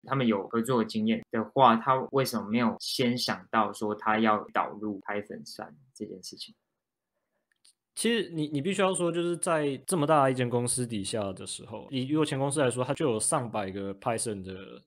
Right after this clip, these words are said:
Speaker 2: 我们叫 package 啦，OK？
Speaker 1: 套件。
Speaker 2: 它就有上百个 Python 套件。那你，你，你一个，作为一个，呃，主任工程师，你的角色并不是去主-，管这些事情，而是去想办法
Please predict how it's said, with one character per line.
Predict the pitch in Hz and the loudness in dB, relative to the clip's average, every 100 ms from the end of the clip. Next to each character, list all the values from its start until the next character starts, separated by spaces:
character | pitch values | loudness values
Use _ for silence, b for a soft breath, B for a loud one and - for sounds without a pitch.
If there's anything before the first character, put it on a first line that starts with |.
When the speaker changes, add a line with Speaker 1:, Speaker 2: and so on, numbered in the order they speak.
| _ - | _ -16
Speaker 2:
我 | |
们 | 110 | -10
叫 | 110 123 113 - _ | -2 0 0 -4 _
package | - 135 127 104 98 - | 0 2 2 -4 -6 -14
啦， | - - | -16 -16
OK？ | 113 110 | -12 -2
Speaker 1:
套 | 117 | -2
件。 | - 113 - - | 2 -2 -2 -4
Speaker 2:
它 | |
就 | 185 202 | 2 4
有 | 135 | 4
上 | - 160 | 2 2
百 | 123 107 | 2 0
个 | 110 | -2
Python | 123 113 104 | -4 -4 -6
套 | 98 104 - | -6 -8 -8
件。 | - 98 - - _ _ _ | -14 -10 -8 -8 _ _ _
那 | 208 | 0
你， | 151 139 | 0 0
你， | 139 139 | -4 -2
你 | 135 127 | -2 -2
一 | 139 | -2
个， | 160 147 | 0 0
作 | 131 180 | 2 4
为 | 131 | 6
一 | 139 | 4
个， | 135 123 113 107 - - | 4 4 2 -2 -8 -8
呃， | 107 95 | -6 -6
主 | - 123 | -4 0
任 | 156 | 2
工 | 143 131 | 2 0
程 | 127 | -2
师， | 107 120 | -4 -4
你 | 127 | -2
的 | 127 | 0
角 | 147 110 | 0 0
色 | 107 170 | 0 -2
并 | 143 165 127 | 0 0 -2
不 | 117 | -4
是 | 135 | -4
去 | 127 131 120 | -4 -6 -6
主-， | - - - | -12 -14 -12
管 | 113 95 | -10 -10
这 | 104 | -8
些 | 107 | -8
事 | 107 | -8
情， | 101 101 | -14 -16
而 | 107 | -12
是 | - | -8
去 | 131 139 127 | -4 -4 -4
想 | - 104 | -6 -4
办 | 131 120 | -2 -2
法 | 107 98 - | -4 -6 -10